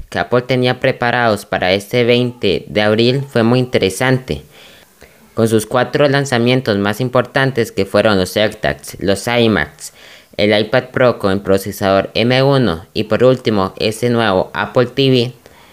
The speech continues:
Apple se renueva su catálogo para terminar la primavera y comenzar el verano, esperando sus nuevos sistemas operativos a partir de junio.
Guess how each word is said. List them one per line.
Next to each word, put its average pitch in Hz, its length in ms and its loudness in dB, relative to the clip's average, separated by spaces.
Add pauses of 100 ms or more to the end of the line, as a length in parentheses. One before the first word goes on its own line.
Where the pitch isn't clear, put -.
(200)
Apple 143 280 0
se 143 180 0
renueva 113 440 0
su 139 160 -4
catálogo 131 800 -2 (240)
para 113 280 -2
terminar 107 480 0
la 135 160 -2
primavera 127 800 0
y 120 100 -6
comenzar 98 480 -2
el 113 140 2
verano, 107 460 -2 (440)
esperando 113 600 0
sus 131 300 -2
nuevos 120 380 2
sistemas 117 480 -2
operativos 135 920 0
a - 180 -6
partir 127 480 0
de 127 120 2
junio. 98 440 2